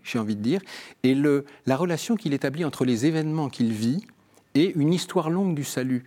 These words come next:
une histoire longue du salut qui inclut le judaïsme et qui inclut évidemment le judaïsme et le christianisme. Je pense qu'il y a là quelque chose de particulièrement original et qui permet de comprendre a posteriori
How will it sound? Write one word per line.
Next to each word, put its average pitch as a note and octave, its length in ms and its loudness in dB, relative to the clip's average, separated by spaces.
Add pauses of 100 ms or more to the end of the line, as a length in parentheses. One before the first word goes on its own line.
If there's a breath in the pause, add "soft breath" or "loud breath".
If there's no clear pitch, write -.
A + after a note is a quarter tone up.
une A#2 160 4
histoire C3+ 360 -2
longue C3+ 260 -2
du A2 80 -6
salut B2+ 380 -2 (240 loud breath)
qui C#3+ 240 -2
inclut B2+ 540 0 (200 loud breath)
le G#2+ 160 2
judaïsme A2 640 -4
et D#3 320 0 (240)
qui - 160 0
inclut A2 240 0
évidemment A#2 380 0
le E3+ 120 0
judaïsme B2+ 400 -2
et B2 40 0
le A#2+ 80 -2
christianisme. G#2+ 720 -10 (400 loud breath)
Je - 100 0
pense G3 220 -2
qu'il - 80 -4
y D3+ 60 0
a C#3 40 -4
là D#3+ 80 -2
quelque C3 300 -6
chose C3 240 -2
de A#2 140 0 (360 loud breath)
particulièrement D#3 640 0
original C3+ 580 -2 (360 loud breath)
et B2+ 80 4
qui D3 340 -2 (880 loud breath)
permet D#3+ 360 4
de D3+ 100 2
comprendre C#3+ 640 0
a A#2 60 0
posteriori B2+ 880 -4